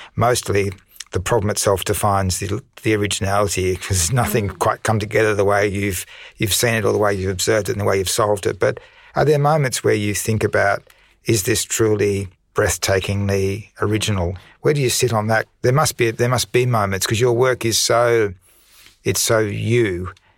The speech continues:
Speaker 2: <laughs>
Speaker 1: but it's so, it's not fashionable. It's sort of beyond that.
Speaker 2: Oh, that's fantastic. I think it's, it's, it's extremely hard to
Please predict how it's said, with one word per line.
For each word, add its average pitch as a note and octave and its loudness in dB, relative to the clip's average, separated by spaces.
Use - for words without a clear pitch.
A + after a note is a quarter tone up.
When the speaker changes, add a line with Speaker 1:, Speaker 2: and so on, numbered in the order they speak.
Speaker 2:
<laughs> - -16
Speaker 1:
but A2+ 2
it's A2+ 0
so, A2 2
it's G#2+ -2
not A2+ 0
fashionable. G#2 -2
It's A#2 -2
sort A2 2
of G2+ -6
beyond G#2 0
that. F#2+ -2
Speaker 2:
Oh, F3+ -6
that's - -10
fantastic. F3 -8
I G#3+ -6
think C4+ 0
it's, - -4
it's, - -2
it's - -4
extremely G#3 2
hard E3+ 0
to F3 -2